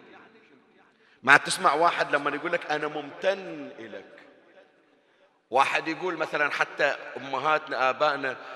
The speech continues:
المنة عليه"، أو إلك المنة،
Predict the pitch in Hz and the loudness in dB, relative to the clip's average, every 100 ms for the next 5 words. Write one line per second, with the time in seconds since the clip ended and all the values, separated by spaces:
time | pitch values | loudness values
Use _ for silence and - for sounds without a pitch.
0 | - 135 139 147 147 151 120 208 180 175 | -10 -8 -4 -4 2 4 6 4 2 -2
1 | 147 - 135 - - - - - 147 - | -4 -6 -12 -14 -16 -18 -20 -20 -16 -6
2 | 127 131 131 139 - 151 160 185 160 | -6 -4 -4 -4 -6 -10 -10 -8 -8